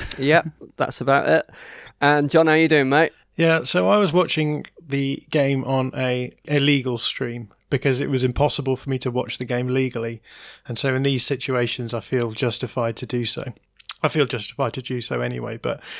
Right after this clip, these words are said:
Speaker 3: uh, that was just for me to get on the moral high ground. But, um, the, the, the illegal stream was freezing maybe every fifteen minutes, and it was a hassle 'cause I had to get up and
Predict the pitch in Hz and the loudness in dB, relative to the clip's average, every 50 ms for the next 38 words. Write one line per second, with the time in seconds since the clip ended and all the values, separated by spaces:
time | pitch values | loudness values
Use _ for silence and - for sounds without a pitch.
0 | - - - _ 117 117 120 120 120 123 - 123 - - 123 - - - 123 120 | -14 -16 -12 _ -6 -6 -4 -4 -4 -4 -4 -4 -4 -4 -4 -4 -4 -4 -2 -2
1 | 123 117 110 - - - - _ _ - 131 - - 117 120 117 113 104 95 - | -2 -2 -2 -8 -14 -20 -20 _ _ -8 -6 -4 -4 -4 -4 -4 -4 -6 -8 -4
2 | - 135 117 117 113 107 123 127 123 120 - 123 113 110 107 113 131 135 - - | -2 -2 0 0 -2 -2 -2 -2 -2 -2 -4 -6 -8 -8 -4 -2 -2 -2 -2 -6
3 | - - - - - - - - - _ - 131 123 127 127 135 143 - _ - | -12 -14 -14 -14 -14 -16 -16 -20 -10 _ -2 0 0 -2 -4 -6 -8 -8 _ 0
4 | 151 143 139 110 120 127 131 156 151 151 156 175 208 160 156 139 - - - 170 | 2 2 2 0 -4 -2 0 4 4 6 6 6 6 4 2 2 2 2 4 4
5 | 160 151 147 139 139 135 123 - - - - _ _ _ _ _ - - - - | 4 4 4 4 4 4 2 0 -2 -4 -10 _ _ _ _ _ -12 -10 -2 2
6 | 170 170 180 170 156 190 185 180 170 160 156 156 151 143 151 - - - 160 - | 4 4 6 6 4 4 4 4 4 4 4 4 4 2 2 0 0 -2 -2 0
7 | - - 156 151 147 147 147 156 156 - - - - 147 143 135 120 127 - 120 | 2 2 2 2 4 2 2 0 0 -2 -4 -6 -4 -2 -2 -2 -2 -2 -2 -2
8 | - 147 135 - - 143 120 123 120 120 - 123 - 131 127 123 123 123 117 - | 0 0 -2 0 -2 -4 -2 -2 -4 -4 -6 -4 -2 -2 0 2 0 0 0 -4
9 | 120 113 107 104 | -8 -8 -8 -10